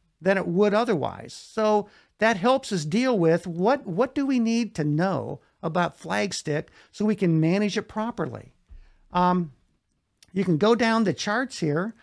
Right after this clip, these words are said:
Uh, Princeville. Princeville is an old variety from Site One.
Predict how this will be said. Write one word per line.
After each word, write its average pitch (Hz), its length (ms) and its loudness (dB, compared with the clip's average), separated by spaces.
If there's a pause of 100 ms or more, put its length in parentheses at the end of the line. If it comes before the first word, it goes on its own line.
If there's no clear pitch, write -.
(180)
Uh, 175 220 2
Princeville. 175 720 -2 (240)
Princeville 247 560 0
is 151 120 0
an 147 200 -2
old 240 400 4
variety 185 600 2
from 131 280 -4
Site 185 400 0
One. 185 520 2